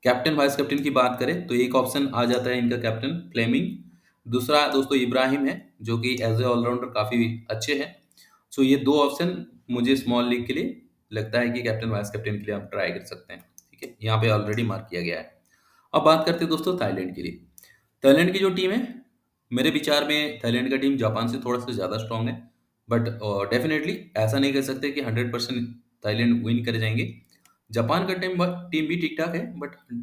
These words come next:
अ, अगर हम depth की बात करें तो थाईलैंड की depth थोड़ा ज़्यादा है। इनके लिए आपको दोस्तों opening करेंगे ये दोनों player, जो कि आपको opening में दिख जाएगा,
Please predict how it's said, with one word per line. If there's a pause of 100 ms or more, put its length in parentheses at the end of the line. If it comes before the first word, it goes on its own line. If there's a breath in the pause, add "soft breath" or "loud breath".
(180)
अ,
अगर
हम (200)
depth
की
बात
करें (320)
तो
थाईलैंड
की
depth
थोड़ा
ज़्यादा
है। (480 loud breath)
इनके
लिए
आपको
दोस्तों
opening
करेंगे (340)
ये
दोनों
player,
जो
कि
आपको
opening
में
दिख
जाएगा,